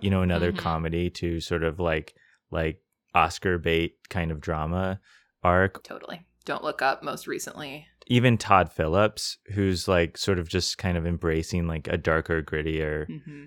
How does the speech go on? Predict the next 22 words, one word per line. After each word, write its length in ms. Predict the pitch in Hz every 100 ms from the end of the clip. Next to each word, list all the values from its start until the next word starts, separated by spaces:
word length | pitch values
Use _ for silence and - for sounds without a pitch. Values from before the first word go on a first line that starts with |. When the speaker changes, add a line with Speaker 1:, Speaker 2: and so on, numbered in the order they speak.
| 156
Speaker 2:
The 120 | -
Speaker 1:
th-, 40 |
Speaker 2:
Joker. 420 | - 123 - 104 104
Speaker 1:
like, 200 | 120 113
he's 200 | 127 117
just, 260 | 117 -
"I'm, 220 | - 104
I'm 140 | 107 101
not 120 | 92
making 360 | 92 87 90 82
hangover 520 | 82 82 80 78 78
comedies 520 | - 80 78 78 78
anymore. 340 | 80 78 78 78
I'm 240 | 78 78
doing, 160 | 78 80
Speaker 2:
Yeah. 220 | 76 76 - - - _ _ -
Speaker 1:
like, 300 | 80 73 - -
toxic 520 | - 87 78 - 80 _ _
men 560 | 90 85 78 78 80 82 _
sort 260 | - 92 76
of 260 | 73 80 _ _ - 76 - 87
doing 600 | 87 98 87 82 80 82